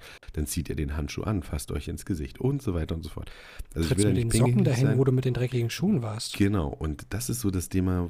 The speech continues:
Speaker 1: da musste ich heute dran denken, lustigerweise, dass wir das heute besprechen, diese dummen Amerikaner mit dieser, oder das machen ja auch andere Länder, aber mit dieser Mentalität, die Schuhe im Haus anzulassen,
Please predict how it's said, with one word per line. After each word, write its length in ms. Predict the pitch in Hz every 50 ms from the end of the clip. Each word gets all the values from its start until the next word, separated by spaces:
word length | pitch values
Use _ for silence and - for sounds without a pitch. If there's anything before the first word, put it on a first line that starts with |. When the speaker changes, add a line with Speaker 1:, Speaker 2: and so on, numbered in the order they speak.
| -
Speaker 1:
da 220 | - - 78 76 78
musste 240 | 85 87 - - 85
ich 100 | - 95
heute 200 | 90 - 82 76
dran 200 | 80 78 76 73
denken, 240 | 82 85 - -
lustigerweise, 540 | 80 85 85 - - 80 80 78 80 78 78 78
dass 140 | 76 76
wir 80 | 78 73
das 100 | 73 -
heute 140 | 80 73 -
besprechen, 500 | 78 73 - - - 80 78 87 80 - - - - - - - - -
diese 240 | 82 78 78 78 76
dummen 340 | 80 87 98 110 123 98
Amerikaner 800 | - 87 87 82 87 85 78 - - - 98 98 92 82 82 85
mit 300 | 87 90 82 80 - -
dieser, 340 | 82 78 80 80 76 78 - - - - - - - -
oder 100 | - 71
das 80 | 71 78
machen 200 | 80 76 78 82
ja 60 | 71 71
auch 100 | - -
andere 260 | 64 85 92 90 80
Länder, 320 | 71 71 73 80 82 73
aber 180 | 76 76 80 76
mit 140 | 76 - -
dieser 200 | 82 78 78 76
Mentalität, 760 | 78 78 78 - - - 92 87 85 - - - 98 - -
die 60 | 87
Schuhe 400 | - - - - 127 143 123 82
im 140 | 78 76 71
Haus 220 | 71 71 - -
anzulassen, 680 | - - 76 - - 80 78 78 80 - 90 101 127